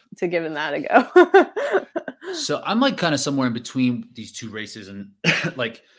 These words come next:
Speaker 2: Spartan and Savage, like, Spartans has seemed to have gone, uh, like, really far in the fitness component part, right? Like, if you're not very fit in, like, this one particular type of fit now where it seems to be, like, mountain trail type of fit, like,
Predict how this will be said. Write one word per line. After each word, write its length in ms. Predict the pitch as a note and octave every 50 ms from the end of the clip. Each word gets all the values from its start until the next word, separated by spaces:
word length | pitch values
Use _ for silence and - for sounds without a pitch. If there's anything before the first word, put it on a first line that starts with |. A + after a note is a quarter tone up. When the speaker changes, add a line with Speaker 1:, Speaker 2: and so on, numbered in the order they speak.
| _ _ _ _ _
Speaker 2:
Spartan 840 | - - - - - C#3+ D3 D#3+ D#3 F#3 F3+ F3 E3+ E3 C#3 B2+ - _ _ _ _ _ _ _ _ _ _ _ _ _ _ - _ -
and 400 | A#2+ A#2 A2+ A2 A2 G#2+ G#2+ G2+
Savage, 320 | - A#2 A2+ A2 G#2 G2+
like, 100 | G#2 G#2+
Spartans 460 | - - - D3 D#3+ E3+ F#3+ E3 B2
has 160 | B2+ A#2+ A#2 -
seemed 220 | - A#2+ A2+ A2+
to 80 | - A#2
have 100 | G2+ G2
gone, 420 | - A2+ A2 G#2+ G#2 G#2 G#2 G#2
uh, 140 | G2 G#2 G#2 F#2+ - _ _
like, 200 | G2 F#2 F2 - _ _ _ G2+ A2+
really 240 | B2+ C3+ C3+ C3
far 340 | B2 - - A#2+ A2 G#2+ G#2
in 80 | G2+ G2
the 60 | F#2+
fitness 500 | G2 - - - G#2 - G2 F2+ F2 -
component 560 | - - G2 E2+ - F2+ E2 E2 - - _
part, 260 | _ - F2+ E2+ -
right? 160 | - F#2 F2+ -
Like, 220 | F#2 F2+ F2 - - - - - - _
if 160 | G#2+ - -
you're 100 | B2 A#2
not 460 | A#2 B2+ B2 B2+ B2+ A#2 - A2 G2
very 280 | - G#2+ G#2 G#2+ G#2+ G#2
fit 460 | G2+ - - - G#2+ F#2+ F#2+ F#2 -
in, 140 | G#2 G2 G2
like, 180 | G2 F#2+ F#2 -
this 160 | F#2 - -
one 100 | F#2+ F2+
particular 420 | - _ - C3 B2+ A#2 A2 G#2
type 200 | - - G2+ -
of 80 | F2+ -
fit 260 | - - - - -
now 240 | G2 F#2+ F#2 F#2 F2+
where 80 | F2+
it 60 | F2 -
seems 200 | - F#2+ F2 E2+
to 40 |
be, 80 | - F2+
like, 180 | E2+ E2+ - -
mountain 360 | G2 F#2+ F#2 F2+ - F#2 F#2
trail 340 | F#2 - - B2+ A#2+ A#2 A2+
type 160 | A#2 A#2 A2
of 120 | G#2+ F#2+ -
fit, 180 | - G#2+ G2+
like, 180 | - F#2 -